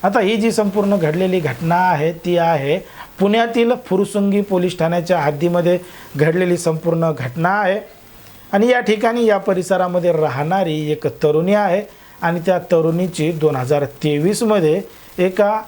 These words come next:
पोलीस उपनिरीक्षकासोबत म्हणजे पीएसआय सोबत सोशल मीडियावर ओळख झाली होती. त्या पुरुषानं त्या महिलेला, अ, अजिंक्य असं नाव सांगितलेलं होतं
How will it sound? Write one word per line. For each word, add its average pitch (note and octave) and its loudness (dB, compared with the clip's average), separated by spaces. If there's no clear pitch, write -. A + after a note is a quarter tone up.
पोलीस G#3+ 0
उपनिरीक्षकासोबत E3+ 0
म्हणजे D3+ -2
पीएसआय D#3 0
सोबत F3 0
सोशल F3+ 0
मीडियावर D3+ 0
ओळख C#3+ 2
झाली E3+ 0
होती. E3 -2
त्या A3 4
पुरुषानं G#3+ 0
त्या F#3+ -2
महिलेला, E3 0
अ, C#3 -6
अजिंक्य G3+ 0
असं F#3 -2
नाव F3+ 0
सांगितलेलं F#3+ 2
होतं F#3 0